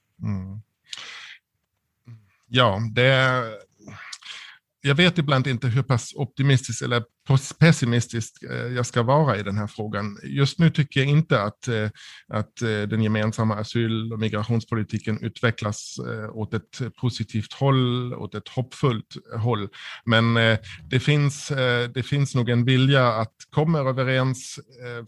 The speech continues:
fast på väldigt olika sätt, och, eh, medlemsländernas viljor, eh, ehm, ehm, är väldigt olika. Så, så,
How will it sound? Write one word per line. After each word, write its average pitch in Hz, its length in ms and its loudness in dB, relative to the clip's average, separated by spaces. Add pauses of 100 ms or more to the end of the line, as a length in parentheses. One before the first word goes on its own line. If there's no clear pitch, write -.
fast - 380 -4 (180)
på 131 100 4
väldigt 117 320 4
olika 117 360 0
sätt, - 460 -2
och, 113 280 -16
eh, 117 440 -10
medlemsländernas 117 1000 -2
viljor, 113 840 0
eh, 110 140 -2 (420)
ehm, 113 840 -4
ehm, 104 1200 -12
är 123 80 -4
väldigt 120 320 2
olika. 120 520 2
Så, 117 240 -4 (240)
så, 113 440 0